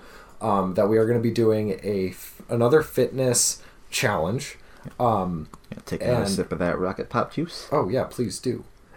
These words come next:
Speaker 1: And, uh, we would love for you guys to join us, uh, by watching, and we will also post the challenge itself somewhere on our social media for you guys to join in if you'd like.
Speaker 2: Probably Instagram.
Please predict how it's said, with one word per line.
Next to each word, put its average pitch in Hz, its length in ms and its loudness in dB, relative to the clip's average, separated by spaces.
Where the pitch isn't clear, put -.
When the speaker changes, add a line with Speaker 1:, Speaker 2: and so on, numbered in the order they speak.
Speaker 1:
And, 131 320 4
uh, 120 180 8
we 151 120 4
would 123 340 2
love 123 200 6
for 127 100 2
you 113 160 2
guys 110 260 4
to - 120 -4
join 120 340 4
us, 135 360 2
uh, 92 200 2
by 98 140 4
watching, 113 520 4
and 113 140 4
we 120 100 4
will 104 100 2
also 120 280 4
post 120 260 0
the 104 60 -6
challenge 113 340 0
itself 113 560 2
somewhere 131 580 2
on 104 360 0
our 104 160 0
social 113 340 2
media 104 400 4
for 110 240 0
you 107 160 2
guys 110 200 4
to 110 100 -2
join 104 380 2
in 92 140 0
if - 220 -6
you'd 85 160 -6
like. 69 420 -8
Speaker 2:
Probably 87 300 4
Instagram. 82 400 -4